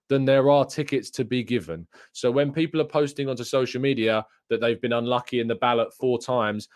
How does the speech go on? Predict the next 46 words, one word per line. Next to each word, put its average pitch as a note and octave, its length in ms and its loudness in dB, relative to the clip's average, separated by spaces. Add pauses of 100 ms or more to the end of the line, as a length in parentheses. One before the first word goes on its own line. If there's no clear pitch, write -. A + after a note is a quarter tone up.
(140)
I A#2 60 -2
try E3+ 240 2
to C#3 120 -4
explain D3+ 340 0
to - 80 -10
people G#2+ 200 -2
that G#2 80 0
if G#2+ 140 -4
you're D#3+ 120 2
going D#3 240 4
off C#3 120 -2
a C3 60 2
red B2+ 220 2
membership, C3+ 540 0 (220)
I - 40 -6
think D#3 140 0
there's D3+ 160 0
something C3+ 300 -2
like B2 180 -2
a A2+ 140 -2
two D#3 260 0
percent C3+ 420 -2
chance. G#2+ 680 -2 (360)
If A2 120 -4
every F3 320 6
single E3+ 300 2
red D3+ 200 6
membership C#3 420 0
applies A#2 380 2
to - 60 -14
that A#2 180 0
ballot, G2 340 2 (300)
I G2+ 40 -10
think A#2+ 140 -4
there's A2+ 180 0
less B2+ 240 2
than A#2+ 100 -2
a A2+ 40 -2
two D#3 280 0
percent B2+ 360 0
chance A#2 400 0
of F#2+ 120 -10
you G#2 80 -4
getting G2+ 380 -2
a F#2+ 40 -8
ticket. - 380 -10